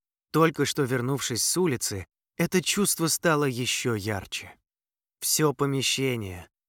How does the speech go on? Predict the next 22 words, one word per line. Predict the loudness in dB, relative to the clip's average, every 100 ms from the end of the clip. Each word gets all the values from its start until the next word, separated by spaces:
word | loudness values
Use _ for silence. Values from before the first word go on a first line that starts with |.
| _
от | 0 0
пола | 0 4 6 6
до | 2 0
потолка, | -2 -2 -2 -2 -2 -2 -6 _ _ _ _ 0
было | 4 4 4
покрыто | 0 2 -2 0
сверкающим | -2 0 0 0 0 2 0 0 -2 0
золотым | 0 0 0 -2 -2
орнаментом. | -2 -2 -4 -6 -8 -14 -16 -18 -20 _ _ _ _ _ -2
Лестницу | 2 4 4 0 0 2
украшали | 2 2 2 2 2 2
выточенные | 2 0 -2 -4 -4 -2 -4
из | -4 -4 -2
камня | -2 0 0 0 -2
экзотические | -2 -4 -4 -4 -4 -4 -4
птицы, | -4 -4 -2 -2 -4 -6 -12 _ _ _
подобные | -4 2 4 4 2 2
тем, | 0 0 0
что | -2 -2
расхаживали | 0 -2 -4 -4 -4 -6 -6
по | -4
саду. | -4 -4 -6 -8 -14